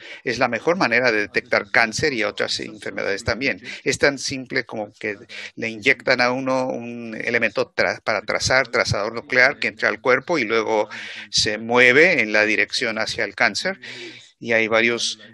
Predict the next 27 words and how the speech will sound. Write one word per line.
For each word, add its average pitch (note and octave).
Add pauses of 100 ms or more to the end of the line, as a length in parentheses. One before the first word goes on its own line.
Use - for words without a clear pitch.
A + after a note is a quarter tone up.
me-, A#2
medo-, A2
métodos A#2+
y G#2+
los G#2
médicos G#2+
saben G#2+
cuáles G#2+
son A#2+
los G#2+
que A#2+
hay G2+
que A2
utilizar A2
dependiendo G2+
de G#2
lo F#2
que -
estén G2+
usa-, F#2+ (200)
eh, A2
buscando. F2+ (760)
La A#2+
medicina A#2
nuclear B2+
luego A#2
indica, B2